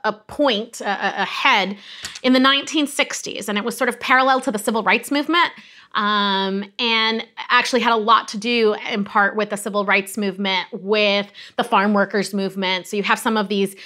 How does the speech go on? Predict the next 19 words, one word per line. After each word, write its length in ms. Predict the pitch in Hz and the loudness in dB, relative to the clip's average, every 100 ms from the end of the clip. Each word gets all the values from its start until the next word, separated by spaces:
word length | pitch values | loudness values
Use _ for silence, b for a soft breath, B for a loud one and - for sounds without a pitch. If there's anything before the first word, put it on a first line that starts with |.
| B - | B 0
major 500 | 220 226 220 220 208 | 2 4 4 4 4
nineteen 460 | 202 208 202 214 | 2 0 -2 -6
sixties 420 | 202 208 - 190 - | -6 -6 -4 -4 0
social, 640 | 220 208 208 185 190 185 | 0 2 2 2 2 0
um, 300 | 196 185 185 | 0 -2 -4
political 440 | - 226 262 240 190 | 0 2 4 2 0
movements. 640 | 190 190 196 175 180 - B B B | 0 -2 -2 -4 -4 -14 B B B
And 180 | 247 247 | 2 2
the 80 | |
Chicano 300 | - 285 269 | 0 2 4
movement 300 | 254 226 226 | 4 2 -2
came 180 | 226 220 | -4 -2
of 100 | 202 196 | 0 -2
age 460 | - 208 202 180 160 | -2 0 0 -2 -6
in 200 | - 196 | -6 -4
that 180 | 180 - | -4 -4
time 280 | - 196 190 | -6 -4 -4
period. 480 | 196 117 107 160 - B B B | -8 -8 -8 -10 -14 B B B
Um, 280 | - 220 208 | -4 -2 -2